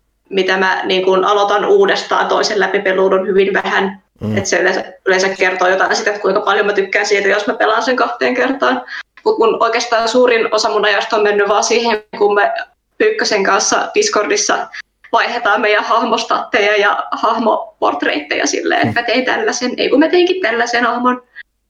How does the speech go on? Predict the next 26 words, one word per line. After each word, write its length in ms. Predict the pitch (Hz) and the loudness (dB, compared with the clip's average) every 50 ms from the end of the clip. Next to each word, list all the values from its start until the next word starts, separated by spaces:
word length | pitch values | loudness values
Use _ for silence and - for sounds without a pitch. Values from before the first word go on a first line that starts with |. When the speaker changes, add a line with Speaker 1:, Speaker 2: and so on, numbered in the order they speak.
| _ - | _ 0
Speaker 1:
Ja 320 | 226 226 220 226 - - - | 0 0 0 0 -2 -6 -6
sit 200 | - 254 247 247 | -4 -2 -2 0
siellä 200 | - 262 226 240 | 0 0 2 2
on 60 | 247 | 2
tällaiset 480 | 240 233 226 226 226 240 - 254 240 247 | 2 2 0 0 0 -2 -2 -2 -2 -2
ja 100 | 240 226 | -2 0
tällaiset 360 | 233 226 226 233 240 240 233 | 0 0 0 0 -2 -4 -6
sta-, 320 | - - - - - - | -10 -10 -8 -6 -6 -4
statsit, 520 | 302 - - - 233 240 240 - 254 - - | -4 -4 -2 -2 -2 -2 -2 -2 -2 -2 -2
että 140 | 247 - - | -2 -2 -2
tällaista 320 | 233 233 254 254 - - | -2 -2 -2 -2 -4 -4
kunnon 380 | - 202 208 220 226 226 226 - - _ _ _ _ _ _ - | -2 0 2 2 2 0 -2 -8 -14 _ _ _ _ _ _ -4
nörtteilymeininkiä 1160 | - 202 208 208 208 - 202 202 208 214 214 208 208 214 214 220 220 - - 220 226 - - - - _ _ _ _ _ _ _ _ _ _ _ _ _ _ _ _ - - | 0 0 0 0 0 0 0 2 2 2 2 2 2 2 2 2 0 0 0 -2 -2 -4 -8 -14 -20 _ _ _ _ _ _ _ _ _ _ _ _ _ _ _ _ -4 0
ollut 220 | - 208 208 214 | 2 2 2 2
sit 180 | 208 - - - | 0 -4 -6 -4
siellä 200 | - 226 208 208 | -2 0 0 2
suunnalla. 460 | - 214 220 220 220 226 226 220 226 - | 4 4 4 4 4 4 4 2 2 0
Mut 140 | 196 202 196 | 0 0 0
mä 140 | 202 208 202 | 2 2 2
aloitin, 260 | 202 208 208 208 196 | 2 2 2 2 2
niinku, 220 | 202 202 196 208 | 2 2 2 2
nyt 240 | 208 202 208 208 208 | 2 4 2 2 2
semmosen, 360 | - 196 190 196 202 240 208 | 0 0 0 2 2 2 2
niinku, 260 | 202 196 196 202 196 202 | 2 2 2 4 4 6
Lawful 400 | 202 196 196 202 202 202 196 190 | 6 4 4 2 2 2 2 2
Evil-tyylisen 1400 | 185 208 202 202 202 208 214 - - - - - _ _ _ _ _ - 208 220 220 254 247 262 233 - - - | 4 4 4 4 4 2 0 0 -2 -6 -12 -18 _ _ _ _ _ 2 4 4 4 4 2 0 0 -2 -4 -8